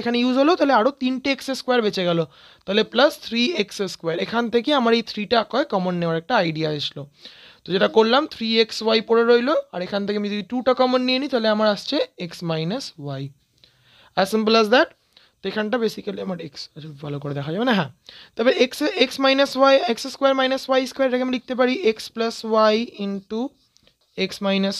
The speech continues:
ওয়াই। এই দুটো থেকে আমি কি কমন নিতে পারি? থ্রি এক্স কমন নিতে পারি। তাহলে থ্রি এক্স কমন নিয়ে নিলাম,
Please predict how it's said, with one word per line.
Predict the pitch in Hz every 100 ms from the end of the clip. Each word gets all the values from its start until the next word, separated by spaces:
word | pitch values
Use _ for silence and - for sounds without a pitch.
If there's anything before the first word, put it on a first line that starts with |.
| 196
ওয়াই। | 190 190 190 _ _ _ _ 202
এই | 226
দুটো | 220 247
থেকে | 254 254
আমি | 247
কি | 254
কমন | 254 262
নিতে | 277
পারি? | 302 -
থ্রি | 269 262
এক্স | 262 -
কমন | 226 214 196
নিতে | 175 170
পারি। | 170 175
তাহলে | 208 -
থ্রি | 226 226
এক্স | 220 -
কমন | 220 220 220
নিয়ে | 226 226
নিলাম, | 220